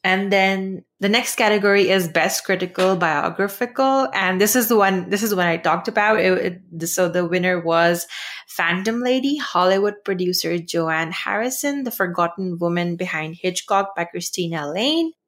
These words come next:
And I'm super, super excited that this one is, I did end up finishing this read. It's fantastic. It is so well done. And I do enjoy the Hitchcock movie. I've seen all of them. And it was, like, a, a lovely trip, like, down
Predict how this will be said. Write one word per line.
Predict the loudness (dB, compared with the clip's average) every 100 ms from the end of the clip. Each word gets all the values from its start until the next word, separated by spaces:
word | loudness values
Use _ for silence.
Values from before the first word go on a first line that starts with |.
| -2
And | 0
I'm | 0
super, | -2 -2 0 0
super | 0 2
excited | 0 2 2 2 2
that | 0
this | 0 -2 0
one | 2 2 2
is, | 0 2 0 -2 0
I | 2
did | 4
end | 4 4
up | 2 0
finishing | -2 0 -2 -2
this | -2 -4
read. | -4 -2
It's | -2 -6
fantastic. | -6 -8 -8 -4 -2 -2 0 2 2 2
It | 2
is | 2 0 -6 -14 -14 -12
so | -2 4 4
well | 6 4 4
done. | 4 2 2
And | 0 0 0 -4 -8 -2
I | 0
do | 2 2 4
enjoy | 4 2 2 2 2
the |
Hitchcock | 0 -2 0 -2 -2
movie. | -2 0
I've | 0 0
seen | -2 0
all | 2 2
of | 2 0
them. | 0 2
And | -2 0
it | 0
was, | 2 2
like, | -2 -4
a, | -4 -6 -8 -4
a | 0
lovely | 2 2 2 0 0
trip, | 0 -2 -2
like, | -6 -6 -2
down | -2 -2 -4 -8